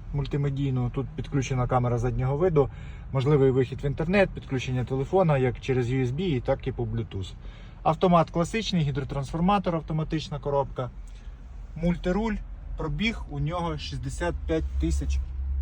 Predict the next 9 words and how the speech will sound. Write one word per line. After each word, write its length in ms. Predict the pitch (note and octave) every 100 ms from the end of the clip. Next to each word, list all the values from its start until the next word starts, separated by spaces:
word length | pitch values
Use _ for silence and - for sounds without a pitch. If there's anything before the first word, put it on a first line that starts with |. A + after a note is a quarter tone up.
| - -
кілометрів. 560 | D3+ B2+ A#2 G#2+ - G#2 - - - - - - - - - - - - - - - - - - - - - - - - - - -
Якщо 220 | D#3+ G3
цікавить 440 | F3+ F3+ D#3+ D#3
даний 260 | D3 D3+ D3+
автомобіль, 500 | C#3+ E3 E3+ G#3 G#3 - -
запрошуємо 640 | C3+ C#3 D3 - C#3+ C3+
вас 200 | C3+ C3
на 100 | C#3+
тест-драйв. 440 | C3 C3+ D#3+ F#3+